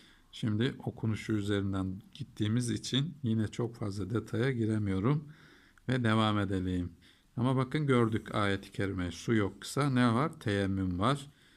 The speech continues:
Nasıl olacak? Temiz bir toprakla olacak ve meshederek olacak.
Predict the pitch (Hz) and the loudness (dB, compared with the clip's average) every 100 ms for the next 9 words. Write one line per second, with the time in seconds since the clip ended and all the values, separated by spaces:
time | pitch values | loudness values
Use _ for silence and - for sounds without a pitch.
0 | _ 120 123 123 101 95 127 151 - 113 | _ 0 0 2 2 2 0 -2 -2 -2
1 | 107 98 131 - 104 - 123 123 131 127 | -2 -2 -8 -6 -6 -2 -4 -2 0 2
2 | 120 123 143 - - - - - 123 123 | 2 2 -2 -4 -20 -20 -16 -2 0 4
3 | 123 123 107 104 95 90 - 90 82 85 | 2 2 0 0 0 -2 -4 -4 -4 -8
4 | - | -12